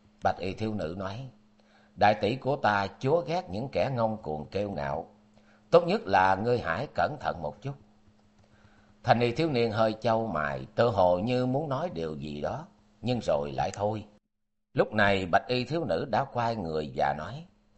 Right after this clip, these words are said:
"Xin mời vào trong thuyền." Lời vừa dứt, nàng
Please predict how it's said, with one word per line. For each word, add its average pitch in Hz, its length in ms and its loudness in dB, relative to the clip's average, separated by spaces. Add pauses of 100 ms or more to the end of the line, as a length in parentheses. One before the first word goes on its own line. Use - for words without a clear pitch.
(160)
"Xin 113 260 2
mời 85 300 0
vào 80 240 0
trong 110 220 0
thuyền." 69 260 -10 (800)
Lời 101 420 8
vừa 101 120 2
dứt, 143 340 -4
nàng 87 440 0